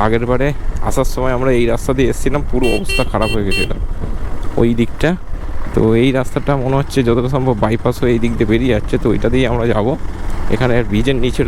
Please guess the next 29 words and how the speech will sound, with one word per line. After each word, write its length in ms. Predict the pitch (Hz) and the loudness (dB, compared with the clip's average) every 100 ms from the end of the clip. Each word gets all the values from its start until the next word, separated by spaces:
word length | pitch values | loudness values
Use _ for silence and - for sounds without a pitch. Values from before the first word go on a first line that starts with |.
| - | -2
কন্ডিশনটা 500 | 107 120 - 127 123 110 | -2 -2 0 -2 0 0
প্রচণ্ড 320 | 107 143 131 123 | 2 2 0 0
পরিমাণে 300 | 110 107 104 - | 0 0 0 0
খারাপ, 200 | 104 87 - - - - - - - | 0 0 0 -2 -4 -4 -2 -2 -2
তো 40 | 107 - | 0 0
তোমরা 180 | 127 143 | 2 2
যদি 120 | 147 - | 0 0
গাড়ি 160 | - 135 | 0 0
নিয়ে 100 | 147 139 | 0 0
আসো 120 | 156 120 | 0 0
এই 40 | 117 | 0
রাস্তাটা 320 | 117 131 131 135 - - - - - - | 0 0 0 0 -2 -4 -2 -2 -2 0
দিয়ে 140 | 135 120 | 0 0
বেরিয়ে 220 | 120 135 131 | 0 2 0
আসবে। 200 | - 135 170 - - - - - - - - - - - - | -2 -4 -4 -6 -6 -4 -2 -2 -4 -2 -2 -2 -2 -2 0
এটা 120 | 117 123 | 2 2
একটা 140 | - 127 131 | 0 -2 -2
মোটামুটি 380 | 123 123 120 127 127 - 107 | -2 0 0 0 0 0 0
ভেতরের 360 | 120 123 139 127 117 | 0 0 0 0 0
রাস্তা, 240 | - - - - - - - - - - - - - | -2 -2 -2 -2 -4 -4 -2 -2 -2 -2 -2 0 0
এইটা 160 | 123 151 139 | 2 0 2
গিয়েই 220 | 147 160 147 | 2 2 0
আবার 140 | 135 - | 0 0
ওই 80 | 139 151 | 0 2
রাস্তার 280 | 131 - 135 - | 0 0 -2 -2
সাথে, 160 | 135 190 123 | -2 0 0
মেন 120 | 120 | 0
রাস্তার 240 | 123 - - | 0 0 -2
সাথে 160 | - | -2